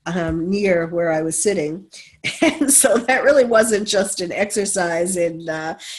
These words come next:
you know, a theoretical exercise. I was thinking, "What's in this plastic bag and why isn't anybody doing anything about it?" And the security was really very, um, well,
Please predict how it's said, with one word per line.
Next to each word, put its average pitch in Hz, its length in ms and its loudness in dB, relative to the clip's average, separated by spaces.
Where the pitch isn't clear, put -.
you 202 60 -4
know, 156 100 -2
a 160 40 -4
theoretical 226 640 4
exercise. 185 680 0
I 180 80 2
was 190 160 -2
thinking, 196 420 0
"What's - 300 0
in 233 100 0
this 226 160 0
plastic 214 420 -2
bag 185 280 2
and 151 220 -4
why 214 200 6
isn't 226 260 2
anybody 190 520 2
doing 311 260 0
anything 190 340 2
about 170 320 -2
it?" 170 120 -2
And 233 140 4
the 220 60 4
security 285 840 2
was 226 220 2
really 262 800 4
very, 226 600 4
um, 165 460 -2
well, 247 460 4